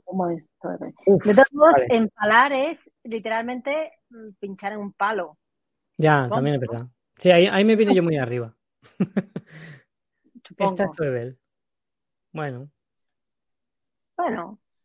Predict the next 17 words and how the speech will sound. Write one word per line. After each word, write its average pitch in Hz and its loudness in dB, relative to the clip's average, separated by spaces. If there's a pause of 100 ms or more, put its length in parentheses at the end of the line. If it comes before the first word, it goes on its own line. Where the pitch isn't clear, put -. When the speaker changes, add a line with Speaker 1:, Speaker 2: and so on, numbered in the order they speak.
(320)
Speaker 1:
es 370 0
a 240 -2
su 226 -2
manera, 180 -8
ya 185 -6
está. 180 -10 (220)
Pero 214 2
sí, 254 0
sí - -2
Speaker 2:
Mira. 233 0
Speaker 1:
se 269 4
parece 220 0
mucho 196 -8
a 196 -2
Uma 185 -8
Thurman, 170 -12
¿eh? 262 -14